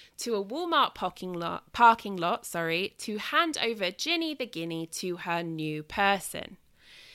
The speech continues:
That afternoon, I was sent a photo of Ginny with the baby, and I was told that the introduction was going extremely well.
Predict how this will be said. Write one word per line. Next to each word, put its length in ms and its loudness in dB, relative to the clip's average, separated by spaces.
That 220 6
afternoon, 760 0
I 140 0
was 120 -4
sent 320 0
a 60 -4
photo 480 0
of 180 -4
Ginny 320 0
with 300 -2
the 80 -2
baby, 640 -2
and 180 2
I 40 0
was 160 -2
told 300 0
that 100 -2
the 80 -8
introduction 600 -4
was 140 -8
going 480 -6
extremely 1000 -6
well. 300 -8